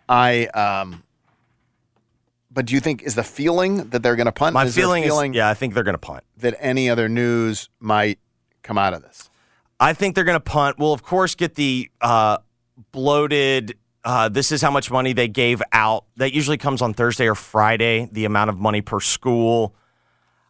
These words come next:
Speaker 2: I, you know, it's, it's Freeze's first time there with, like, real media. I mean, but I, that's usually not the setting where people get grilled. Um, Jimbo's been kinda Jimbo-y, but this usually isn't when it starts to, like, this is usually everybody on their best behavior.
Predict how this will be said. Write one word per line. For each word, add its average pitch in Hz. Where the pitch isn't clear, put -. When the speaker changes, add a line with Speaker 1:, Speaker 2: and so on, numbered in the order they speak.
Speaker 2:
I, 170
you 175
know, 165
it's, -
it's 160
Freeze's 156
first -
time 147
there 131
with, 123
like, 113
real 120
media. 110
I 107
mean, 113
but 113
I, 120
that's 147
usually 180
not 147
the 131
setting 123
where 107
people 104
get 95
grilled. 110
Um, 135
Jimbo's 160
been 147
kinda 139
Jimbo-y, 131
but 123
this 240
usually 294
isn't 175
when 143
it 135
starts -
to, 139
like, 143
this 214
is 233
usually 175
everybody 135
on 120
their 101
best 101
behavior. 104